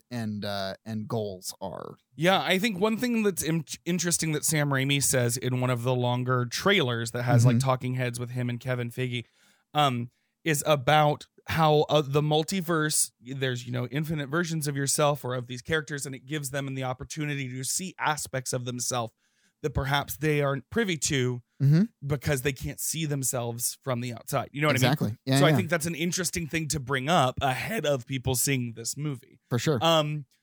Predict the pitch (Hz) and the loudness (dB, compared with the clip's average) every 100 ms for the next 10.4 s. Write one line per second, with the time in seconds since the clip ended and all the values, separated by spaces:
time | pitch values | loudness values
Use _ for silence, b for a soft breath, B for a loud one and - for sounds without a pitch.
0 | _ _ 180 175 180 - 208 233 - 208 | _ _ -4 2 2 2 -2 -2 0 2
1 | 180 135 165 202 160 - - 131 143 139 | 2 4 2 2 0 2 2 2 0 -4
2 | - 147 170 160 165 156 135 151 165 - | -6 -2 0 0 0 4 4 4 0 0
3 | 175 147 131 123 123 127 123 123 147 147 | 2 2 0 -2 0 0 0 2 2 2
4 | 151 147 151 151 143 123 - _ _ _ | 0 -2 -4 -2 -4 -4 -10 _ _ _
5 | - 151 143 135 - 147 180 202 226 208 | 0 0 0 -6 -8 2 2 2 0 -2
6 | - 214 202 190 - 180 165 156 147 147 | -2 0 0 0 2 2 4 2 2 0
7 | 180 165 151 156 170 - 147 151 - 196 | 0 0 2 0 -2 2 4 4 0 2
8 | 160 147 131 135 131 - 143 151 220 170 | 2 2 0 -4 -4 -6 -6 -4 -4 -4
9 | 131 127 123 127 127 117 127 175 - 170 | -6 -6 -6 -6 -6 -6 -4 0 4 6
10 | 170 151 202 208 | 6 2 2 -4